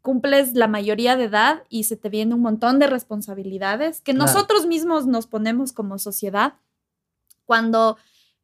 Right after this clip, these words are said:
Speaker 1: en ese momento deberíamos de empezar a expi-, eh, a experimentar más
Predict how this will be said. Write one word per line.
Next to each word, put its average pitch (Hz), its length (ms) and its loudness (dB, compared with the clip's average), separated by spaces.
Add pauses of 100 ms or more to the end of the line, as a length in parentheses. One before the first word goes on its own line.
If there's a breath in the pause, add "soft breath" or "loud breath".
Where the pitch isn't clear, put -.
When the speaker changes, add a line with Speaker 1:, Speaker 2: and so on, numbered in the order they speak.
(160)
Speaker 1:
en 262 260 4
ese 277 220 2
momento 254 520 2
deberíamos 233 680 0
de 226 80 0
empezar 220 460 0
a 262 80 0
expi-, 220 380 -10
eh, 226 300 0
a 220 140 0
experimentar 220 760 -4
más 233 800 2